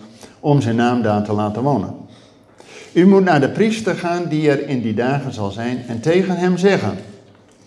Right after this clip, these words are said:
'Ik verklaar heden voor de Heer uw God, dat ik gekomen ben in het land dat de Heer onze vader gezworen heeft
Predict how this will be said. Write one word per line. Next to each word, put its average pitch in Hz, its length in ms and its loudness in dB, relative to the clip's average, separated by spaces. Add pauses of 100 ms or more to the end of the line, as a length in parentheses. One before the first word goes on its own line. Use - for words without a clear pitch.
(640)
'Ik 220 420 2
verklaar 143 840 -2 (180)
heden 151 720 0
voor 113 280 0
de 104 60 -2
Heer 127 480 0 (320)
uw 123 120 0
God, 101 340 -6 (840)
dat - 400 0
ik 220 180 4
gekomen 175 800 -2
ben 160 240 -2 (160)
in 123 180 -4
het 101 180 -4
land 160 380 -2
dat 110 180 -2
de 104 60 -4
Heer 147 440 0
onze 110 240 -4
vader 120 340 0
gezworen 117 500 0
heeft 104 280 0